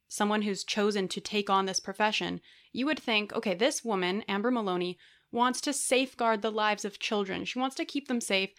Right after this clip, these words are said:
She wants them to thrive." But instead, she's not doing that. She has brought her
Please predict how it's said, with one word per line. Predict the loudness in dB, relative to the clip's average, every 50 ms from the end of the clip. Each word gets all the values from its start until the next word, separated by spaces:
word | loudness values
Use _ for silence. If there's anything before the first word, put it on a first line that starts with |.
| -20 -20 -14 _
She | -4 -2 2
wants | 2 2 2 0 0
them | -2 -2 0
to | -2 -4
thrive." | -6 -6 -4 2 4 6 6 6 4 2 -2 -6 -12 _ _ _ _ _ _ _ _ _ _ 2
But | 4 6
instead, | 6 6 4 6 6 6 6 8 6
she's | 4 0 0 0 2
not | 4 4 4 4
doing | 2 2 0 2
that. | 0 -2 -4 -6 _ _ _ _ _
She | -6 -4 0 2 2 4 4
has | 4 2 2 0 -2
brought | -6 -8 _ 4 6 8 8 8 8 6 0 -8 -18 -6 0
her | 2 4 6 8 6 6 4 2 -2